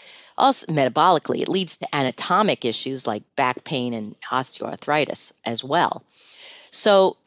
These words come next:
the medications that are currently on the market cause an increase in the sensation of satiety by hitting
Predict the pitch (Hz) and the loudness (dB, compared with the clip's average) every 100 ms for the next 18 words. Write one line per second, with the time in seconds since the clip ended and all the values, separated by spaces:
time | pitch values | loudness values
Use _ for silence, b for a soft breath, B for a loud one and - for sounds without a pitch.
0 | - 160 185 262 - 220 226 226 202 143 | -4 2 2 2 2 0 0 0 2 2
1 | 139 - - 208 226 160 160 147 147 131 | 0 -2 -2 0 0 -2 -2 -2 -2 -2
2 | 123 135 165 - 104 - _ - - 202 | -2 2 2 0 -2 -2 _ -8 0 2
3 | 196 196 196 190 - 151 - 190 254 - | 4 4 4 0 -4 -4 -2 0 0 0
4 | 143 113 117 - - - 151 147 139 - | -2 -2 -4 -6 -8 -4 -2 -2 -2 -2
5 | 139 131 - 156 160 - 131 - - 127 | -2 -2 0 2 2 -2 -4 -4 -4 -6
6 | - 135 135 127 113 95 - B B B | -6 -2 0 2 0 -6 -10 B B B
7 | B - 139 139 170 208 190 143 135 | B -2 0 0 2 2 4 2 -2